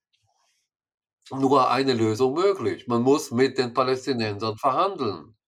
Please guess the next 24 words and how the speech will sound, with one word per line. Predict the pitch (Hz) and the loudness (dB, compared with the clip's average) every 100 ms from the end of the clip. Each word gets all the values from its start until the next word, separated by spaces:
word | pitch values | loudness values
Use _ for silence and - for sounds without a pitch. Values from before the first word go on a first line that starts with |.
| _ _ _ _ _ _ | _ _ _ _ _ _
Und | 139 135 | -4 2
man | 131 | 4
muss | 131 139 | 4 4
es | 151 - | 2 0
den | 135 120 | -2 0
Palästinensern | 135 127 127 127 127 135 139 135 139 143 - _ | -2 -2 -2 -2 -2 0 2 2 0 -4 -14 _
überlassen, | 175 143 127 113 101 - 139 156 160 _ _ _ - | -8 0 2 2 0 -4 -8 -8 -10 _ _ _ -2
auch | 135 135 | 2 2
über | 165 135 | 4 4
das | 131 117 | 2 0
Schicksal | - 135 - 139 | -4 -6 0 0
von | - 143 | 2 -2
Gaza | 123 143 175 165 107 80 - _ _ _ _ _ _ _ _ _ | 2 4 4 2 0 -4 -12 _ _ _ _ _ _ _ _ _
zu | - 175 | -2 0
entscheiden. | 123 135 123 110 98 90 76 _ _ _ _ _ _ - | 0 2 2 2 0 -8 -18 _ _ _ _ _ _ -8
Das | 123 131 | -6 -6
ist | 127 | -4
etwas, | 143 - 104 127 156 - - _ _ - | -6 -4 0 0 0 -12 -18 _ _ -6
was | 127 117 | -4 0
eigentlich | 131 135 135 135 131 - - | 2 2 2 0 -2 -4 -8
zum | 156 131 | -8 -4
Plan | 131 120 127 120 | 0 2 2 0
gehören | 113 117 117 131 127 | -2 0 0 -2 -2
sollte. | 151 180 175 101 87 | 0 0 0 -4 -6